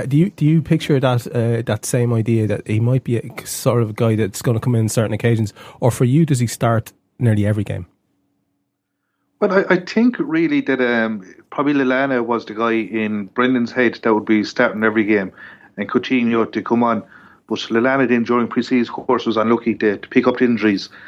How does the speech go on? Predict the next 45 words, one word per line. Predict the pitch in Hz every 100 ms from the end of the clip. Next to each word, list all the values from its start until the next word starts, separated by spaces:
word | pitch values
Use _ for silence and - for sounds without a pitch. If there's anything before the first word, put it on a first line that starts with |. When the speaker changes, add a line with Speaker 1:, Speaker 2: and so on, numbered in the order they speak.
| -
Speaker 1:
Yeah. | 117 110
Speaker 2:
And | 107 -
let's | 156 -
be | 156
honest, | 120 -
Coutinho | 143 208 139
looked | 107 123
absolutely | - 107 -
fantastic | 110 - 139 -
during | - 131
pre-, | 120 107
pre-season. | - 123 - 120 110 107 - - - _
He | 139
looked | 165
like | 135 123
an |
absolute | 123 - 127 104
magician. | 113 127 131 110 - -
Speaker 1:
Yeah. | 104 - _ -
Speaker 2:
And | 127 120
I, | 147
I | 147
think | 180
he's | 175 160
actually | 160 143
given | 139
Brendan | 139 156 156 135
something | 165 131
to |
think | 180 190
about | 185 131
now. | 135 117
Who | - 190 175 -
actually, | 147 139 - 180 - _ _ _ _
who | - 165
is | 165 -
the, | - 127 120 -
the | 117
starter? | - 143 139
Will | 113 127
it | 131
be | 123 104 - _ _ _
Lallana | 117 123 117 107 104 - _ _ _
or | 127 131 113 -
Coutinho? | - 113 127 113 101